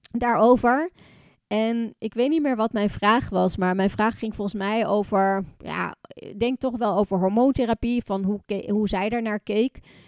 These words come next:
En ze zei, ja, wij zijn minder terughoudend geworden. Er is een, eh, richtlijn, eh, of er is beleid op ontstaan en, eh, nou, enzovoort. En ik zag van de week ook een, eh, bericht voorbij komen dat ook, ehm, er nieuwe onderzoeken zijn dat het, eh, niet, eh, de kans op borstkanker vergroot. Dat het dus eigenlijk heel veilig is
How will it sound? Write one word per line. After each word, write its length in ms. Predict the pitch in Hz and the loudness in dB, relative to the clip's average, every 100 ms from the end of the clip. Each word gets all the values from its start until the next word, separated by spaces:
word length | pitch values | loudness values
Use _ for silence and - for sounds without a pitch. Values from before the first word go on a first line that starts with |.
| - - _ - | -20 -20 _ -4
En 240 | 214 220 | -2 0
ze 120 | 220 | -2
zei, 200 | 208 226 | -2 -2
ja, 280 | 226 262 285 | 0 0 0
wij 100 | 233 | 0
zijn 340 | 226 226 220 220 | -2 -2 -2 -2
minder 260 | 240 202 | 0 -2
terughoudend 600 | - 190 202 226 277 277 | -2 -6 0 2 2 0
geworden. 420 | - 226 240 240 | -2 2 2 2
Er 120 | 208 180 | -2 -8
is 180 | 175 | -8
een, 180 | 180 175 | -8 -6
eh, 160 | 170 170 | -6 -6
richtlijn, 680 | 170 247 - 240 233 233 226 | -6 -6 -4 -2 0 0 -2
eh, 360 | 208 208 208 202 | -2 0 0 -2
of 80 | 170 | -4
er 60 | |
is 120 | 165 | -8
beleid 420 | - 185 220 247 262 | -4 -2 0 0 -2
op 140 | - | -4
ontstaan 560 | 226 - 214 202 202 202 | -6 -6 -4 -4 -4 -6
en, 180 | 180 | -8
eh, 180 | 180 185 | -8 -8
nou, 260 | 180 180 - | -8 -10 -10
enzovoort. 540 | - 220 - 196 185 - | -6 -6 -6 -4 -4 -4
En 140 | 175 | -10
ik 360 | 180 - - _ | -12 -18 -20 _
zag 280 | - 202 - | -6 -4 -4
van 160 | 196 | -4
de 80 | 190 | -2
week 240 | 196 202 | -2 -2
ook 220 | - 196 196 | -2 -4 -4
een, 180 | 190 | -6
eh, 100 | 185 | -4
bericht 380 | 175 196 208 185 | -4 -4 -6 -10
voorbij 380 | - 185 180 190 | -6 -2 0 0
komen 340 | - 180 185 | 0 0 0
dat 280 | 180 180 - | -2 -4 -6
ook, 260 | - 190 - | -8 -8 -8
ehm, 320 | 180 175 170 | -8 -6 -8
er 200 | - 185 | -8 -6
nieuwe 260 | 202 262 233 | 0 2 2
onderzoeken 560 | 202 214 - 214 202 | 2 -2 -2 -6 -6
zijn 280 | 196 180 185 | -6 -6 -6
dat 160 | 185 - | -6 -6
het, 240 | 190 - | -8 -6
eh, 220 | 180 180 | -4 -4
niet, 440 | 175 202 240 - - | -4 -4 -4 -4 -6
eh, 120 | 208 | -6
de 100 | 196 | -4
kans 280 | 190 180 208 | -2 -2 -2
op 100 | 180 | 0
borstkanker 560 | 240 - 226 214 202 | -2 0 -2 -2 -2
vergroot. 440 | 196 - 185 185 - | -4 -2 2 2 0
Dat 120 | 175 | -6
het 100 | 180 | -4
dus 160 | 190 - | -6 -6
eigenlijk 240 | - - | -10 -10
heel 280 | 190 - 208 | -10 -2 2
veilig 320 | 226 233 220 | 2 2 0
is 320 | 202 196 196 | 2 2 0